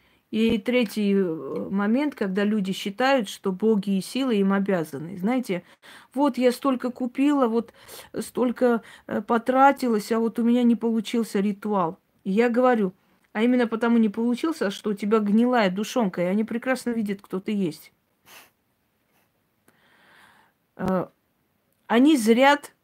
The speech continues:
в душу человека. Если ты обращаешься к ним с уважением, они тебе помогают. Если ты, э, смотришь, вот алтари сделали, вот я тоже щас сделаю, а потом говоришь:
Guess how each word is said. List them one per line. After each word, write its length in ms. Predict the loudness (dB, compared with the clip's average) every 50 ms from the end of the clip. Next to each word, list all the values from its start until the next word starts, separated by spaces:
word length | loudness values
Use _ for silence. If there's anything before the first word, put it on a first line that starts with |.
| _ _ _ _ -8
в 60 | -4 0
душу 400 | 0 2 2 0 0 -2 -6 -8
человека. 720 | -4 -2 0 0 2 2 2 2 2 0 0 -2 -6 -4
Если 460 | -2 0 0 0 2 2 2 2 2
ты 180 | 2 4 4
обращаешься 760 | 4 4 4 2 0 0 0 2 2 2 2 0 -2 -4 -4 -4
к 140 | 0 2
ним 340 | 4 4 4 4 2 0 -2 -8 _ _ _ _ _ _ _ _ _ _ _ _ _ _ _ _ _ -20 _ _
с 140 | -8 -4 -2
уважением, 840 | 0 2 2 2 2 2 2 2 4 4 2 2 0 -4 -6 -8 -12 _ _ _ _ _ _ _ _ _ _ _ _ _ _ _ _ _ _ _ _ _ _ _ _ _ _
они 300 | -4 0 2 2 2 2
тебе 260 | 2 0 0 0 0 0
помогают. 720 | 0 0 0 2 0 0 0 -2 -2 -2 -4 -6 -10 _ _ _ _ _ -20 -20 _ _
Если 500 | -2 2 4 4 4 4 4 2 2 2
ты, 520 | 0 0 2 2 4 4 4 2 0 -4 _ _ _ _ _ _ _ _ _ -16
э, 340 | -10 -6 -2 0 2 2 0
смотришь, 560 | 0 2 2 4 4 4 2 -2 -4 -2 -2
вот 180 | -4 -4 0 0
алтари 540 | 0 0 0 0 -2 0 0 2 2 0 0
сделали, 440 | 0 2 4 4 4 4 2 0 0
вот 160 | -2 0 0
я 100 | -2 0
тоже 240 | 0 -2 -2 -2 -4
щас 260 | -4 -2 -2 -2 -2
сделаю, 400 | -2 -2 0 0 2 2 2 0
а 40 | 0
потом 320 | -4 -4 -4 -2 -2 0
говоришь: 380 | 0 0 0 0 0 -2 -6